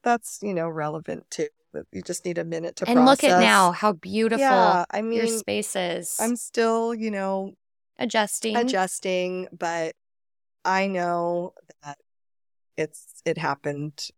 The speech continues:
Speaker 1: for a reason.
Speaker 2: Yeah.
Speaker 1: And, and I'm glad it did.
Speaker 2: Yeah.
Speaker 1: And also knowing that, you know, I was leasing from some, you know, not so
Speaker 2: <laughs>
Speaker 1: great people,
Speaker 2: Yeah.
Speaker 1: I'm happy to be out of there. I don't wanna be giving someone
Speaker 2: Oh,
Speaker 1: my
Speaker 2: yeah.
Speaker 1: rent money every month. That sucks.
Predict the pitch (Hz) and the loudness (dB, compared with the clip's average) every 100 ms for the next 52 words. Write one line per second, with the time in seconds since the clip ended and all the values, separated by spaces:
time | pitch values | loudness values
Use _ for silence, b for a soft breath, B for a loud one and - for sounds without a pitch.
0 | _ - 156 160 147 131 139 147 151 185 | _ -4 -2 0 -2 -6 -6 -6 -4 -2
1 | 208 214 175 143 143 151 - 160 160 165 | 0 0 -2 -4 -6 -10 -12 -10 -8 -6
2 | 180 180 190 190 226 208 147 160 - 190 | -2 0 0 -2 0 0 0 -4 -8 -4
3 | 180 180 185 202 - 226 208 196 185 185 | -2 -2 -2 -4 -2 -2 -2 -2 -2 -4
4 | 185 185 170 165 - _ 165 156 151 151 | -6 -4 -2 -2 -6 _ -14 -10 -8 -8
5 | 165 156 - - _ _ _ - 175 175 | -8 -8 -12 -18 _ _ _ -4 -2 -2
6 | - 170 170 165 170 160 _ - 160 - | -2 -2 -2 -4 -4 -6 _ -12 -10 -6
7 | - 160 160 160 _ _ _ 160 151 156 | -2 -2 -2 -6 _ _ _ -10 -8 -8
8 | 165 _ - 160 160 156 - 185 165 170 | -10 _ -16 -6 -2 -2 0 0 2 -2
9 | 165 165 160 160 185 202 180 170 208 226 | -2 -4 -6 -2 2 4 4 2 0 0
10 | 208 233 226 226 208 214 254 185 147 156 | -2 -4 -8 -4 -2 -2 -4 -4 -4 -4
11 | - 196 185 175 156 147 156 - 160 156 | -6 -8 -8 -10 -8 -8 -10 -10 -8 -4
12 | 254 254 254 254 175 180 - 165 170 170 | -2 0 0 0 -2 -4 -6 -8 -8 -10
13 | 160 160 160 170 196 139 - _ _ _ | -8 -8 -6 -8 -6 -6 -6 _ _ _
14 | _ _ _ _ - 147 - - - | _ _ _ _ -8 -6 -6 -8 -14